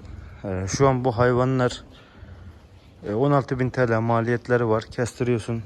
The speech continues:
otuz dört, otuz beş bin T L tutuyor. E, paran iki katlamış. Ama enflasyonun karşısındaki paran erimiş. Ha, ben şahsen almayacağım, hayvan almayacağım.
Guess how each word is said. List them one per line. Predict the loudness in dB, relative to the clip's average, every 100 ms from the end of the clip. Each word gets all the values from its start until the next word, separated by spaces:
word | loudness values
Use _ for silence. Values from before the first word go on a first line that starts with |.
| -12 -16 -14 -6
otuz | -6 -6 -6
dört, | -2
otuz | -2 -4 -2
beş | -4 -2
bin | -4
T | 0 0
L | 0
tutuyor. | -2 -4 -4 -4 -8 -20 -20 -20 -20 -20 -20 -20 -20 -12
E, | -8
paran | 0 2 4
iki | 2 -2
katlamış. | -2 -4 -2 -4 -4 -6 -12 -20 -20 -20 -20 -20 -20 -20 -20 -6
Ama | -2 -2
enflasyonun | -2 -2 -2 0 0 0
karşısındaki | -2 -2 -8 -4 -2 -2 -4
paran | -2 0 0 -2 -8 -20 -20 -20 -20 -20 -20 -20 -20 -20 -20 -20 -20 -20 -4 2
erimiş. | 4 4 0 -8 -12 -20 -20 -20 -20 -20 -20 -20 -20 -20 -20 -20 _ -20 -20 -20 -20 -8
Ha, | 4
ben | 4
şahsen | 6 4 6 6
almayacağım, | 6 6 4 2 0 2
hayvan | 4 6 6
almayacağım. | 6 4 2 0 -2